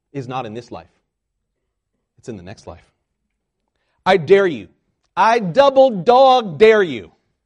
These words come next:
to find me the hero of faith in this book that was comfortable. I, I haven't read that story. I dare you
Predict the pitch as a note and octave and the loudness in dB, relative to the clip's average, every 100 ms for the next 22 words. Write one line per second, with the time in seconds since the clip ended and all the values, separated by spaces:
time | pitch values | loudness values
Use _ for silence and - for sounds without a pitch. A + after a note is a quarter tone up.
0 | _ _ _ _ _ _ - G#3+ - B3 | _ _ _ _ _ _ 0 0 2 2
1 | C#4+ D4 D4 A3 C4 C4 G3+ F3+ F3+ A3+ | 2 2 0 0 0 0 -2 -2 -2 -2
2 | C4+ D4 C#4+ B3+ A3 - B3+ B3 C#3+ - | 2 4 6 6 2 2 4 6 2 -8
3 | _ _ _ _ _ - F#3+ F#3+ A3+ F3+ | _ _ _ _ _ -6 -2 0 2 4
4 | A3 C#3 - _ - - _ _ _ _ | 4 2 -10 _ -20 -20 _ _ _ _
5 | _ _ _ _ _ _ _ D3 C#3 - | _ _ _ _ _ _ _ -8 -8 -8
6 | E3 C#3 G2 - _ _ _ _ _ _ | -6 -6 -10 -14 _ _ _ _ _ _
7 | _ _ _ _ _ _ _ _ _ _ | _ _ _ _ _ _ _ _ _ _
8 | _ - B2 C3 C#3+ D#3+ C#3 C#3 C3 A2+ | _ -10 -8 -6 -4 -6 -4 -4 -4 -6
9 | - - E2+ E2 _ _ _ _ _ _ | -10 -16 -18 -20 _ _ _ _ _ _
10 | _ _ _ _ _ _ _ _ _ G3 | _ _ _ _ _ _ _ _ _ 0
11 | B3 F#3+ C4 D4 D4 A#3 D3+ | 0 2 4 4 2 -4 -6